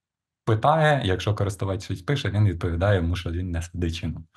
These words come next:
Ну, буває таке. Ось трошки складніший з, е, рандомністю. Він уже може підтримувати, е, це, розмову на політичну тему. І, і там може,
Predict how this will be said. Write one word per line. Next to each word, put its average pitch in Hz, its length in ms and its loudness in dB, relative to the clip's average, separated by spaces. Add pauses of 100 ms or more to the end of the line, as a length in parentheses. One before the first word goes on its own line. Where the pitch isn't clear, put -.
(600)
Ну, 104 280 2
буває 95 540 0
таке. 85 420 -6 (340)
Ось 147 380 0
трошки 135 420 0
складніший 80 680 0
з, 82 200 -8
е, 85 680 -2 (100)
рандомністю. 87 880 2
Він 131 160 6
уже 113 180 4
може 107 280 2
підтримувати, 98 800 -2
е, 85 140 -6 (360)
це, 107 260 -8
розмову 101 520 2
на 87 340 0
політичну 85 600 -4
тему. 78 320 -6 (1120)
І, 120 220 -2 (320)
і 82 200 0
там 82 440 -6
може, 87 240 -4